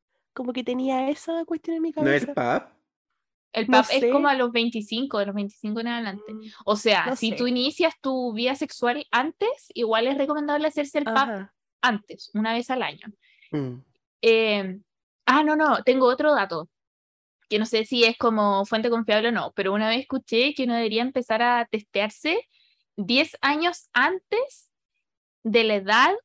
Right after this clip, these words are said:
Speaker 3: en la que tu familiar más cercano tuvo cáncer, ¿cachai?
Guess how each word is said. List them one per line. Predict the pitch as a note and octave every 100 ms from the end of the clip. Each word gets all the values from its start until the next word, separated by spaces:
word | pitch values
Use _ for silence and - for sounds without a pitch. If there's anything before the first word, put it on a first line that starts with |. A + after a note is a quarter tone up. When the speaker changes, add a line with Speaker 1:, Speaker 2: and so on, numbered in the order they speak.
| _
Speaker 3:
en | - A3+
la | G#3+
que | G3+ G3+
tu | G#3
familiar | - G#3+ G#3 G#3 A#3+ C#4+
más | C4+ C#4
cercano | D4 - B3 C#4 E4
tuvo | E4 C4+ C#4+
cáncer, | G3+ F#3 F3+ B2+ -
¿cachai? | E3 - A3+ E4+